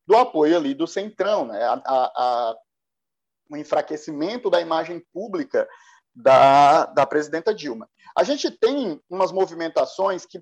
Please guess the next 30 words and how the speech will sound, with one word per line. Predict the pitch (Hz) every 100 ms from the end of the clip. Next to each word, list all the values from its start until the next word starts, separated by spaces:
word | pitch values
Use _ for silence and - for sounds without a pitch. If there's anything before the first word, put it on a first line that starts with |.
| -
podem | 180 208 214
fortalecer | 214 196 185 165 156 147 - 165 185 190
esse, | 160 160 - 165 - _ _ _ -
esse, | 147 - - 147 143 139 139 135 131 123 _ _ _ _ _ _ _ _ _ _
esse | 139 131 180
impeachment, | 185 98 104 - 127 110
né? | 131 151
Ou | 147
a | 147
possibilidade | 180 180 160 151 185 -
desse | 156 151
relatório | 156 156 - 180 208 240 226 - _
se | 180
tornar | 175 156 160 175
um |
impeachment, | 190 196 170 - 120 101
né? | 117
Que | -
talvez | 127 127
seja | 143 143
a | 160 143
principal, | - 143 - - - -
que, | 180
que | - 285
talvez | 370 453 285
não, | 220 131
é | 190
a | 247
principal | 214 - 190
função | 185 240 220 170 165 175